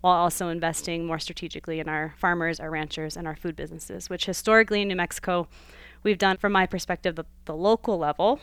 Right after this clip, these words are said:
at the community level, but the state hasn't done a very good job of putting dollars where our mouth is in terms of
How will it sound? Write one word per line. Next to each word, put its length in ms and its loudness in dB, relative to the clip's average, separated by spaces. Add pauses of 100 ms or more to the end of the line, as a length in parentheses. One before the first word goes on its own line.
at 80 -6
the 60 -8
community 340 -2
level, 220 0
but 160 -6
the 100 -4
state 340 0
hasn't 300 -2
done 160 -2
a 40 -8
very 180 -4
good 160 -8
job 240 -4
of 200 -12
putting 480 -6
dollars 560 -2 (140)
where 140 -4
our 80 -2
mouth 240 -4
is 200 -8
in 100 -8
terms 240 -6
of 240 -4